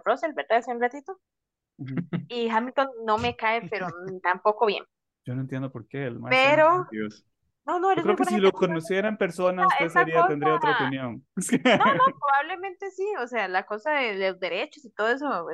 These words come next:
Speaker 1: todo bien, el mae, simplemente, di, no sé, no me cae bien. Pero, eh, eh,
Speaker 2: <laughs>
Speaker 1: estuvo muy bien esta carrera.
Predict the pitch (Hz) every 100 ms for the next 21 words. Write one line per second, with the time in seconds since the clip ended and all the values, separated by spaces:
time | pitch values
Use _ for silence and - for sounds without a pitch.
0 | 180 185 214 285 320 190 233 302 269 196
1 | 233 240 240 254 220 208 214 208 311 240
2 | 220 240 247 320 311 _ _ _ - 269
3 | 285 311 339 - 240 - _ _ - 208
4 | 190 185 - _ _ _ _ _ _ _
5 | _ _ _ _ _ 226 - 185 190 220
6 | 233 254 262 277 269 220 269